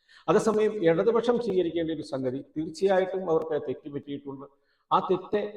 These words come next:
ആദ്യം അതിൻ്റെ സ്വഭാവം, അല്ലെ, ഇപ്പോൾ സംഭവിച്ചുകൊണ്ടിരിക്കുന്നത് എന്താണ്? ഇടതുപക്ഷ പ്രസ്ഥാനങ്ങൾക്കുള്ളിൽ തെറ്റ് പറ്റിയിട്ടുണ്ട്, തെറ്റ് തിരുത്തും. ഞങ്ങളുടെ നയങ്ങളിൽ,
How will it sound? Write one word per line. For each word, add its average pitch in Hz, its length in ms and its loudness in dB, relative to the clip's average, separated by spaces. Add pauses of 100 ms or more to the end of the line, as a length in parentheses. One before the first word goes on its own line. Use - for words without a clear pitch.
(140)
ആദ്യം 175 300 0
അതിൻ്റെ 180 280 -4
സ്വഭാവം, 160 560 8
അല്ലെ, 143 220 0
ഇപ്പോൾ 196 200 0 (140)
സംഭവിച്ചുകൊണ്ടിരിക്കുന്നത് 175 840 0
എന്താണ്? 147 260 -2
ഇടതുപക്ഷ 143 380 -4 (140)
പ്രസ്ഥാനങ്ങൾക്കുള്ളിൽ 139 840 -4 (680)
തെറ്റ് 220 260 6
പറ്റിയിട്ടുണ്ട്, 139 520 2
തെറ്റ് 165 240 -2
തിരുത്തും. 131 320 -6 (1040)
ഞങ്ങളുടെ 185 360 6 (240)
നയങ്ങളിൽ, 156 500 2